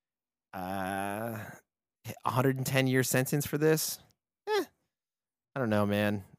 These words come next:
we're just so willing to just lock people up for shit. I mean, so he's gonna be in the system for a hundred and ten years. That's, you know, if he was going to Rikers, that would be a thousand five hundred dollars a day for, to, to keep him in there,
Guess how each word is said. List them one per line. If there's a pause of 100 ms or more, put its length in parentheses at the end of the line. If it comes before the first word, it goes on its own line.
(400)
we're
just
so
willing
to
just
lock
people
up
for
shit.
I
mean,
so
he's
gonna
be
in
the
system
for
a
hundred
and
ten
years. (440)
That's,
you
know,
if
he
was
going
to
Rikers,
that
would
be
a
thousand
five
hundred
dollars
a
day (580)
for, (160)
to,
to
keep
him
in
there,